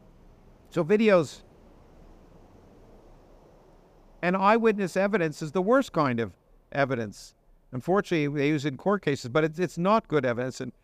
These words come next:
you have to be skeptical. So that, there's been no, there's not a single piece of evidence, not one piece of evidence.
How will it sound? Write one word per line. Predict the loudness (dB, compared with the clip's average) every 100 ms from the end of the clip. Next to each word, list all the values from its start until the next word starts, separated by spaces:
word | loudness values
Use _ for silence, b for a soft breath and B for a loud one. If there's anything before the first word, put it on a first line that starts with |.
| _
you | -2
have | 0 0
to | -2
be | -4
skeptical. | -2 -2 -2 -4 -4 -6 -6 _ _ -12
So | 0 2 2 -4 -2
that, | -2 -2 0
there's | -2 0
been | -2 0 0
no, | 2 2 0 _ _ _ _
there's | -6 0
not | 0
a | 0
single | 0 2 2 0
piece | 0 -4 -2
of | 0
evidence, | 2 2 -2 -8 -12 -20 _ -10 2
not | 2 2
one | 0 2 2
piece | 0 -2 0
of | 0
evidence. | 0 -2 -8 -14